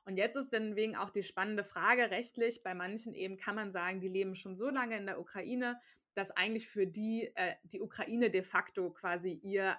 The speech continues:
Haupt-, ähm, Wohnsitz ist und einfach sozusagen ihr Hauptbezugland. Und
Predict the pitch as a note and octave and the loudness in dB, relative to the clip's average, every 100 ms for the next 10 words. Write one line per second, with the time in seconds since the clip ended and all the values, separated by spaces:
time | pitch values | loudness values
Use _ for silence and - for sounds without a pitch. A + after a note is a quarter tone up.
0 | - - F#3+ F#3+ - - - F3 F3 F3 | -4 0 0 0 -6 -14 -6 -4 -4 -6
1 | E3+ E3+ F#3 G3+ B3+ A3+ G#3+ - F3+ F#3+ | -8 -10 -2 2 4 4 0 -2 -4 -4
2 | - - F3 - E3+ F#3 F#3 F#3 F#3 F3 | -6 -10 -8 -8 -6 -6 -6 -10 -8 -6
3 | F3+ F#3 - F#3 - G#3+ - - C3 C3+ | -4 -4 -4 -10 -8 -12 -12 -12 -12 -12
4 | F3 | -14